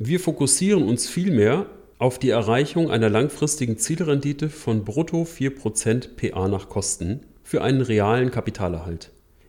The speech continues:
Wir reagieren deutlich auf das Verhalten und die Entwicklung der im Fonds enthaltenen Aktientitel. Zwar reisen wir nicht zu den entsprechenden Hauptversammlungen und nehmen unsere Stimmrechte wahr,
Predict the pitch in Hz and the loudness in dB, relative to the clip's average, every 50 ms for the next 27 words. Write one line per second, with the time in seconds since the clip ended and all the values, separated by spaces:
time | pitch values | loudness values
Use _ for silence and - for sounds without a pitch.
0 | _ - 117 127 123 139 135 131 123 113 156 208 196 156 123 107 123 127 175 220 | _ 0 2 4 6 6 6 6 4 4 2 4 4 4 4 6 6 6 6 4
1 | 214 - 120 107 - - - - 117 - - - 98 92 113 127 165 190 190 - | 2 0 -2 -2 -2 -4 -4 -4 -4 -4 -2 -6 -6 -4 -2 0 0 0 0 0
2 | 131 110 107 110 101 80 101 98 - 139 160 - - 165 165 151 - - 107 - | -2 -2 -2 -2 -2 -2 -2 -2 -2 -4 -4 -4 -2 -2 -2 -2 0 -2 -2 -2
3 | 92 95 95 - - - 120 139 143 - 107 98 92 95 92 95 - 120 - - | -2 -4 -6 -4 -2 0 2 2 2 0 -2 -4 -4 -4 -4 -2 -2 -2 -4 -4
4 | - - - - 101 - - 92 82 - 87 85 - - _ _ _ _ - - | -6 -6 -4 -4 -4 -4 -6 -10 -8 -8 -8 -10 -10 -12 _ _ _ _ -12 0
5 | - 113 104 87 95 113 151 175 180 160 135 123 123 123 - - - 127 110 113 | 4 4 4 6 6 6 6 6 4 4 4 4 4 4 2 0 -2 0 2 2
6 | 107 87 90 - - - 113 104 - 98 82 90 82 - - 120 117 117 131 131 | 2 2 0 -2 -2 -6 -6 -4 -4 -4 -4 -4 -6 -2 -2 -2 0 0 0 0
7 | 143 147 156 175 208 208 - - - - 120 113 113 123 135 143 147 127 - 110 | 0 0 -2 -2 -4 -6 -8 -14 -6 -2 0 2 4 2 2 2 0 0 0 0
8 | 98 104 98 - - 170 214 190 120 95 - - - 82 85 85 85 104 151 - | 0 0 -2 -2 0 0 2 2 2 0 -2 -4 -8 -6 -4 -2 -2 -2 -4 -6